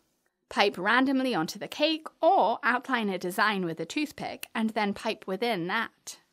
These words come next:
The colours and piped details make this cake design so pretty and intricate without taking much time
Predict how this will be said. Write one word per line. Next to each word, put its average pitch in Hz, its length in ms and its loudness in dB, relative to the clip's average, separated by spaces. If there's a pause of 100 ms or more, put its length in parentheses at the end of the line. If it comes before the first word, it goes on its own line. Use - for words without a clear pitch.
(220)
The 208 100 -6
colours 311 500 2
and 185 300 -4
piped - 440 -4
details 233 560 0
make 220 200 -2
this 214 140 -4
cake - 240 -6
design 233 380 0
so 311 380 2
pretty 247 400 -6
and 180 240 -4
intricate - 480 -4
without 320 400 2
taking 180 360 -4
much - 280 -4
time 165 360 -2